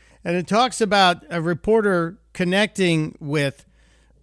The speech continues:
Mister Fetterman and saying, quote, "We spoke using Google Meet because the stroke made it difficult for him to process what he hears. The video chat has closed caption technology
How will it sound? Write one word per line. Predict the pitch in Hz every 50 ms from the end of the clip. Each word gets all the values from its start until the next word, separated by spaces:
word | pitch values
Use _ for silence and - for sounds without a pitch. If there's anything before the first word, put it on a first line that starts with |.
| _ _ _ _ _ -
Mister | 165 160 - - 165 143
Fetterman | - - 160 147 143 151 151 147 156 165 170
and | - - 165 151 151 143 -
saying, | - 185 165 160 160 160
quote, | - - 202 220 220 208
"We | 190 233 220
spoke | - - - - 285 294 262 - -
using | 262 262 190 - 214 226 180 160
Google | 185 233 254 240 214 240 226 202
Meet | 190 185 190 214 220 180 - - - - - _ _ _ _ _ _ _ _ _ _ _ _ _ _ _
because | 165 170 - - 196 196 - -
the | 180 180 165
stroke | - - - - 196 196 220 233 - -
made | 202 202 196 196 190
it | 185 151 -
difficult | _ 247 262 233 - 208 185 175 165 143 -
for | - 180
him | 151 165 170
to | 151 156
process | - _ - - 208 220 240 240 - - 190 165 151 - -
what | 151 143 170 175 -
he | - 190 180
hears. | 156 - - 214 240 247 233 190 147 120 - - - - - _ _ _ _ _ _ _ _ _ _ _ _ _ _ _ _
The | - 170 160
video | 175 262 285 302 240 196
chat | 170 - - 202 175 135
has | 143 156 160 147 -
closed | - - 196 202 196 175 - -
caption | - 190 214 240 233 - - 185 160 135
technology | - - 190 170 - - 165 170 190 220 226 202 175 147 - - 147 127 110